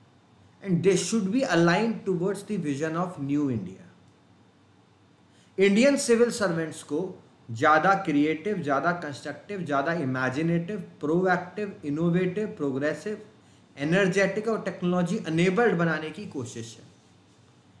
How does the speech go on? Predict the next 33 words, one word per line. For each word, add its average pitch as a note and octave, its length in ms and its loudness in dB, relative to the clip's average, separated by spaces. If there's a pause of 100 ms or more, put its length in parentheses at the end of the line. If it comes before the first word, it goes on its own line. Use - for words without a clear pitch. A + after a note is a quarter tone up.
(100)
ये G3 180 4
कॉम्प्रिहेंसिव A#3 640 2
रिफॉर्म F#3+ 440 -2
है F3+ 220 2
जो E3+ 140 0
कि F#3 160 -6
हमारे E3+ 300 0
देश D3+ 360 -4
को G3+ 100 -4
और D#3 300 -2
भी F3+ 80 2
ज़्यादा E3 220 0
आगे C#3 400 -4
लेकर A2 420 -4
जाए। - 1500 -20
at B3+ 220 2
present B3+ 440 4
हमारी B3+ 260 2
bureaucracy F#3+ 680 0
में G#3 180 -6
काफ़ी F3 300 -6
सारी F#3 280 -4
कमियां B2+ 380 -4
हैं, E3 200 -10 (460)
खासकर G3 720 0 (200)
वो G#3+ 100 4
rule F#3+ 540 2
oriented D#3+ 680 2
है, G#2+ 120 -10 (200)
political A#3 540 2
interference F#3 680 -4
ज़्यादा G2+ 300 -6
है, - 140 -20